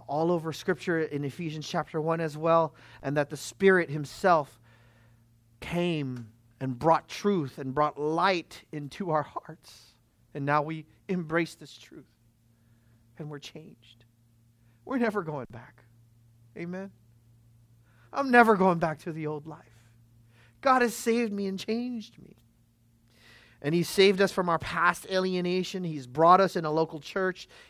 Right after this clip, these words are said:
Ephesians chapter three. He's given us pastor, teachers, and evangelists to equip us for the ministry,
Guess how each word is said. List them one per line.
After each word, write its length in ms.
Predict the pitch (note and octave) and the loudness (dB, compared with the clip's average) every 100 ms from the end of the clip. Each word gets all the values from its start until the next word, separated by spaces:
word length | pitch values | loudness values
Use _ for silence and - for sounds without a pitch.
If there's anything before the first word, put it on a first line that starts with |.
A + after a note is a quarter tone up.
| - | -12
Ephesians 520 | C#3 F#3 D#3+ E3 D3+ | -10 -6 -6 -6 -8
chapter 420 | - D3 - E3 | -2 -2 -2 -8
three. 300 | - F3+ F#3 - - | -6 -6 -6 -10 -12
He's 240 | D#3+ C3+ | -6 -6
given 300 | C3 C#3+ F#3 | -2 4 4
us 160 | F#3 F3 | 4 2
pastor, 420 | - E3 E3 F#3+ | 2 2 2 -4
teachers, 440 | E3+ F#3+ F3+ F3+ D#3 | -6 -6 -6 -6 -6
and 100 | D3 | -8
evangelists 720 | C3 D3+ E3 F3 F3+ - - - - | -4 -2 -2 -6 -6 -10 -20 -20 -16
to 140 | - D3+ | -4 -4
equip 380 | B2+ - G#3 G3+ | -2 2 2 2
us 120 | F#3 | -8
for 200 | F3+ E3 | -4 -4
the 100 | C#3+ | -2
ministry, 560 | D#3+ F#3+ F#3 - G3+ | -2 -2 -2 -8 -10